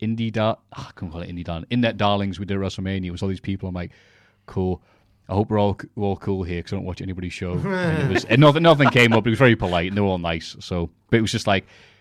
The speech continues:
"You know my show, right, Matthew?" I was dreading if someone said that. I'm like, "Oh, I have no idea.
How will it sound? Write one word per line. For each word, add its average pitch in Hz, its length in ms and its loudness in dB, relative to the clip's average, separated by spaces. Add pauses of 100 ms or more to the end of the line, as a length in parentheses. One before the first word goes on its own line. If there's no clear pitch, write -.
(160)
"You 220 60 0
know 254 140 10
my 180 160 10
show, 180 280 8
right, 185 300 8
Matthew?" 202 380 6
I - 20 8
was 127 100 6
dreading 117 280 0
if 98 80 -4
someone 101 220 -6
said 101 220 -4
that. 104 80 0
I'm 95 120 -4
like, 92 180 -8
"Oh, 87 240 -10
I 95 60 -12
have 98 160 -10
no 98 180 -6
idea. 92 320 -6